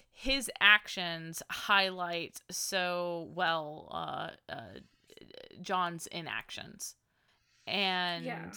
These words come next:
Speaker 1: I don't, I don't know to what extent it was a deliberate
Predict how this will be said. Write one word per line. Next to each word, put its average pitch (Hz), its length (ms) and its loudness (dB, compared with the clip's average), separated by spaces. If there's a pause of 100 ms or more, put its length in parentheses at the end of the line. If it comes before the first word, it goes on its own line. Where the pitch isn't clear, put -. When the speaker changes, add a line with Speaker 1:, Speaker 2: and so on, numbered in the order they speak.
(180)
Speaker 1:
I 175 140 4
don't, 180 220 -2 (160)
I 185 140 2
don't 185 220 -2
know 180 340 0 (100)
to 180 140 -6 (200)
what 196 460 6 (180)
extent 220 400 -4
it 208 100 -2
was 190 400 -4
a 190 80 0
deliberate 190 600 -2